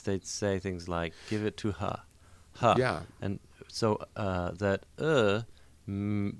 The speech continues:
Speaker 1: by comparison,
Speaker 2: Ah.
Speaker 1: may have been more closed. So it could be a combination of factors that not only was nurse higher, but schwa may have been
Speaker 2: So the
Speaker 1: lower.
Speaker 2: high nurse wasn't as high as,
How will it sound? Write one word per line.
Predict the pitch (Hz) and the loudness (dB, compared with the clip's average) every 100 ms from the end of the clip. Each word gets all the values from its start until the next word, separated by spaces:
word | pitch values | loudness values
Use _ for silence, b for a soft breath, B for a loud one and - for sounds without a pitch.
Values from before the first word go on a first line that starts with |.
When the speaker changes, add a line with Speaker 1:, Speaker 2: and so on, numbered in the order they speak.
| - | -2
Speaker 1:
by | 95 | -2
comparison, | - 101 131 143 110 - 87 | -2 -6 -2 0 0 0 2
Speaker 2:
Ah. | 92 82 | 2 0
Speaker 1:
may | 85 85 87 87 | -2 -4 -4 -4
have | 87 85 80 | -4 -8 -6
been | 80 78 78 78 - | -6 -6 -6 -10 -10
more | 85 80 82 82 80 | -8 -6 -6 -6 -8
closed. | 82 107 110 90 76 - - | -6 0 2 2 -2 -8 -4
So | - 98 B B B - | 0 0 B B B -4
it | 120 - | -4 -4
could | - 147 127 | -2 -2 2
be | 135 123 | 2 6
a | 104 - - | 4 2 -6
combination | - 110 92 98 101 - 78 | 0 0 2 0 0 -2 -6
of | - | -4
factors | 76 73 - 76 - | -6 -6 -8 -8 -6
that | 82 80 - 95 | -6 -6 -8 -4
not | 95 92 | 0 2
only | 101 101 | 2 2
was | 87 90 90 90 82 - | 0 0 2 2 0 -6
nurse | 92 92 82 - - | -2 -2 -2 -8 -10
higher, | - 107 87 80 85 - | -2 0 2 0 -2 -6
but | 90 | -8
schwa | - - 101 104 92 87 | -8 -4 0 2 0 -2
may | 92 95 98 | -6 -4 -4
have | 90 85 98 | -4 -6 -4
been | 87 85 82 B B - | -4 -2 -6 B B 0
Speaker 2:
So | - 113 | 6 8
the | 107 107 | 8 4
Speaker 1:
lower. | 113 | 6
Speaker 2:
high | 139 135 120 | 8 10 8
nurse | 110 113 123 98 92 - | 8 10 10 10 6 4
wasn't | 107 107 101 | 8 8 6
as | 90 - | 4 2
high | 101 90 85 - | 4 4 4 0
as, | 95 82 82 78 - - - | 2 2 2 0 0 -2 -4